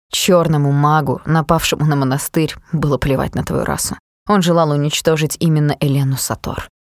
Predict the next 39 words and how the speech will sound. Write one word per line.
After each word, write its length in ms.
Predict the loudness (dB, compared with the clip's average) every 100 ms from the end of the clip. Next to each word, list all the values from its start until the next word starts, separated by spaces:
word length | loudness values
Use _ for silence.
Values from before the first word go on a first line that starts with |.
| _ _ _
А 100 | 0
ещё 200 | 2 2
эта 140 | 2
тварь 220 | 2 2 2
неплохо 380 | 2 0 -2
тут 200 | -2 -2
поживилась. 640 | -2 0 0 0 -2 -4 -10 _
Проклятие. 600 | -6 -4 -4 -4 -2 -4 -6 _ _ _
Мне 260 | 0 2 2
казалось, 400 | 0 2 0 0
что 180 | 0
мой 140 | 2 2
главный 440 | 2 0 2 2
враг — 420 | 2 0 -2 -8 -20 _ _ _ _
Аруна 360 | 0 2 2
Ильсер. 600 | 2 -2 -4 -2 -2 -2 -10 _ _ _
А 120 | -6 -4
теперь 280 | 0 2
я 120 | 2 2
снова 300 | 2 0 2
брела 260 | 2 0
вслепую 560 | 0 -4 -2 0 0 -2 -8 -8 0
и 60 |
не 140 | 2 2
знала, 380 | 2 2 0 -4 _ _ _ _ _
что 220 | -6 0
меня 220 | 2 2
ждало 320 | 2 0 0 0
за 140 | -2
следующим 500 | -2 -2 -2 -2 -2
поворотом 460 | 0 0 0 -2 -2
тропы. 340 | -4 -4 -6 -8 _ _ _ _ -2
Руины 300 | 0 2 4
монастыря 480 | 2 0 0 0 2
не 140 | 2
дали 260 | 2 0 2
мне 160 | 2 2
никакой 340 | 0 -2 -2
подсказки. 600 | -2 -4 -4 -4 -8 -16